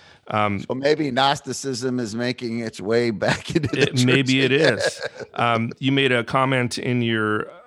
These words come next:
Speaker 1: uh, I think it was in your, in your last book, the, In the Company of Joseph, "Free yourself from groupthink." So I
Speaker 2: Mm.
Speaker 1: think we need to, uh, if we can see the worldviews,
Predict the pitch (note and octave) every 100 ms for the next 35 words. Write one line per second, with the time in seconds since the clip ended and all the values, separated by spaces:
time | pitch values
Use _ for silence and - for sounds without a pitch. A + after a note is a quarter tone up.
0 | B3+ A2 G#2 G2+ - G#2+ - - _ _
1 | G#2+ - G#2 A#2+ G#2+ G#2+ G#2 G2 - G#2
2 | G#2 G2+ A2 A#2 - - - G#2 G2+ -
3 | A2+ G2 F#2 F#2+ F#2 F#2 F#3+ - _ -
4 | A#2+ A2 A#2 G#2 G#2+ F2 A2 A2+ F#2 -
5 | C3 C3 B2 - A#2 A#2 - G2+ G2+ -
6 | _ - G2 G2+ A#2 - - E2+ - -
7 | - - - - - B2 B2+ D3+ C#3 C3+
8 | B2+ B2 A2 G#2+ A2+ - A#2 G#2 G#2 -
9 | A2 C#3 C3 A#2+ - - E3 E3+ B2 G#2+
10 | - _ _ _ _ _ - G#2+ G#2+ B2+
11 | A#2 G2 F2+ F2+ F#2+ -